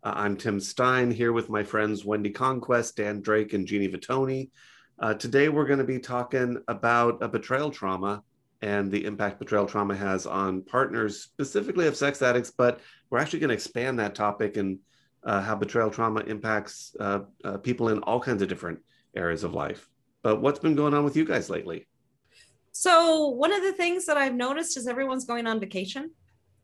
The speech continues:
Speaker 2: So it's, um, this is, we're recording this in, uh, June twenty twenty-one. And I don't, have you guys planned vacations? And are you, uh, seeing that a lot of people are gone?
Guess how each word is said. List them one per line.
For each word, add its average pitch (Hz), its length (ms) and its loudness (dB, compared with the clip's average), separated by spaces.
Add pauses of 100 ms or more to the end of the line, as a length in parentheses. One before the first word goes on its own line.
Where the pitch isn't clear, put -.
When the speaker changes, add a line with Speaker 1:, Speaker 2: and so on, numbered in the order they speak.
(600)
Speaker 2:
So 247 220 -2
it's, 233 240 -2 (100)
um, 202 500 4
this 214 280 0
is, 226 500 -2
we're 220 240 2
recording 214 540 0
this 202 340 -4
in, 196 460 0
uh, 180 240 0
June 202 400 -2
twenty 196 320 -4
twenty-one. 190 720 -4 (500)
And 190 600 4
I - 220 -4
don't, 220 160 0
have 208 160 0
you 220 120 0
guys 220 480 2
planned 214 340 -4
vacations? 277 800 -4
And 190 520 2
are 180 180 0
you, 202 680 -2 (420)
uh, 190 200 -2
seeing 226 380 0
that 208 120 0
a 202 40 -2
lot 202 220 0
of 220 120 -4
people 208 500 -4
are 185 160 2
gone? 185 480 2